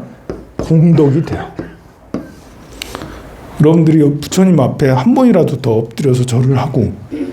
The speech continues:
부처님 앞에 더 빌고 하면 할수록 공덕은 더 커지죠. 위진영 영가님의 공덕이 조금 부족한 것 같아.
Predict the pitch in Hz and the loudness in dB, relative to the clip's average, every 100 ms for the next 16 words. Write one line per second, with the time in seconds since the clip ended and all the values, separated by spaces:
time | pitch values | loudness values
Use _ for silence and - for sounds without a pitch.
0 | - - - - 165 185 185 185 165 147 | -12 -20 -20 -4 2 4 4 2 2 0
1 | - 165 160 123 - - - 240 247 214 | 2 2 4 0 -2 -8 -2 4 4 4
2 | 185 - 170 165 165 180 165 143 131 131 | 2 2 0 2 0 2 2 2 0 -2
3 | - - 208 143 - - - - - - | -8 -6 -4 -4 -8 -20 -20 -20 -20 -20
4 | - - 175 240 240 214 214 190 156 175 | -10 2 4 4 4 4 4 4 2 4
5 | 196 185 165 170 170 165 170 165 165 170 | 4 4 2 0 2 2 2 2 0 0
6 | 196 180 - 165 220 160 190 170 160 - | 0 2 2 2 2 2 2 0 -2 -2